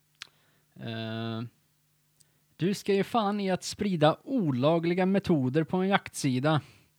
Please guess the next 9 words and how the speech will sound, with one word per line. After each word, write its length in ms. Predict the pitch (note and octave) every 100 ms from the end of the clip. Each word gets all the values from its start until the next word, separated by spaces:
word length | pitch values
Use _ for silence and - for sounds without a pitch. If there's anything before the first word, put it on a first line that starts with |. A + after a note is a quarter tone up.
| - - - - -
Ta 100 | D3
mig 160 | E3 F3
fan 300 | A3 F#3+ F3+
om 80 | G3
jag 80 | G3+
inte 140 | F3
polisanmäler 1000 | - F#3 F#3 D3 - D#3 C#3+ C#3+ C3+ C#3
dig 200 | D3+ F3+
snart. 580 | - C#3+ A2+ B2+ -